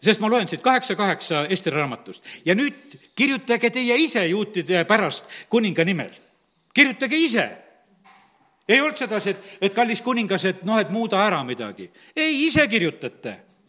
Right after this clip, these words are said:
Ise peate selle teksti kokku panema. Nii kui teie meelest on hea ja kinnitage see kuningliku pitse sõrmusega. Ja kallid, meil on samamoodi, Jeesus ei näitnud oma nime. Ütleb, et te ise palute.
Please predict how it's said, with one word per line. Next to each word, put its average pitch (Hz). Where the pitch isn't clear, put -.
Ise 294
peate 240
selle 185
teksti 190
kokku 185
panema. 127
Nii 262
kui 294
teie 262
meelest 254
on 185
hea 220
ja 175
kinnitage 208
see 196
kuningliku 185
pitse 226
sõrmusega. 160
Ja 190
kallid, 247
meil 254
on 233
samamoodi, 226
Jeesus 202
ei 180
näitnud 196
oma 175
nime. 156
Ütleb, 226
et 220
te 233
ise 302
palute. 185